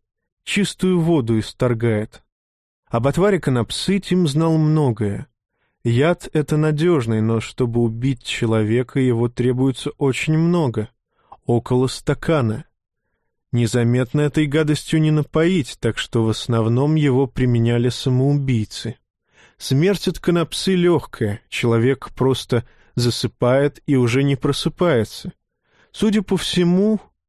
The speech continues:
ему подмешали немного этой дряни в вино, а когда он отключился, залили уже полноценную дозу.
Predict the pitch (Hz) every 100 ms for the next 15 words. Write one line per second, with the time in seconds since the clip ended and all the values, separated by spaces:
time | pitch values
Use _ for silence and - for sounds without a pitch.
0 | _ _ _ _ _ 131 165 190 185 160
1 | 170 - 185 180 175 160 151 165 160 151
2 | 151 143 127 135 170 131 107 104 110 120
3 | 131 120 110 _ 123 123 127 151 151 143
4 | 143 - 139 131 - 180 175 - 147 _
5 | _ _ - 123 131 156 170 156 139 151
6 | - 147 143 147 - - 156 117 107 107
7 | 107 120 107 107 -